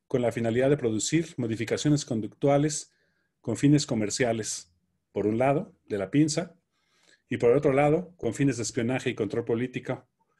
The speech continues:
como ya lo ha explicado, eh, con su propio, eh, cuerpo, ¿verdad? Este,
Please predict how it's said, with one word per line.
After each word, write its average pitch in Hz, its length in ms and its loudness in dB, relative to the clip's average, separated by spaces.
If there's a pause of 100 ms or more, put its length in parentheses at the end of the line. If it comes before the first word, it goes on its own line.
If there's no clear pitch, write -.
(320)
como 107 180 0
ya 113 160 4
lo 117 120 6
ha - 20 4
explicado, 107 640 -2 (800)
eh, 90 520 -6 (880)
con 104 160 -4
su 101 180 -6
propio, 113 560 0 (720)
eh, 95 340 -6
cuerpo, 123 380 2
¿verdad? 110 420 -6
Este, 90 540 -8